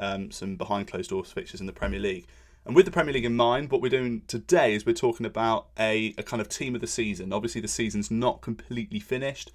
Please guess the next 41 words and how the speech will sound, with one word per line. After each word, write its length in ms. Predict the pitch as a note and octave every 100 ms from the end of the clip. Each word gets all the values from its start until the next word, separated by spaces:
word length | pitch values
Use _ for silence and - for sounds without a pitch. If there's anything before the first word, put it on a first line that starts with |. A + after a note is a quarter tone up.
| - - -
There's 160 | G#2+
still, 260 | - A2 G#2
uh, 260 | G#2 G2+ G2 -
a 60 |
bit 140 | - G#2
of 60 |
action 300 | G2+ - G#2
to 100 | -
go. 420 | F2+ G#2+ F#2 G2+ G#2+ - - - - -
But 480 | D3 G2 - - -
seeing 340 | - D3 C3+ A#2+
as 80 |
we've 140 | A#2 A2+
had 140 | G#2
this 120 | G#2
long 200 | A2 G#2+
break, 300 | G2+ A2+ A2+
it's 120 | - G#2
a 40 |
nice 220 | G#2+ G#2
opportunity 380 | G2 - G2+ G2+
to 100 | -
talk 240 | - G#2+
about 380 | - G2 F#2+ -
it. 80 | -
So, 240 | - A2 G#2 _ _ _ -
um, 160 | A2+ A2+
we're 100 | B2
gonna 120 | C#3+
go 100 | C#3+
for 100 | C3
two 580 | F3 - F3 D#3 D3+ B2 -
teams 300 | - C3+ A2+
of 40 |
the 80 | A2
season. 500 | - B2 A2+ A2+ A#2+
One, 200 | A2+ A#2
obviously, 260 | A2+ A2+ G#2+
the 80 | -
first 380 | - C3 B2+
team, 320 | - B2+ B2+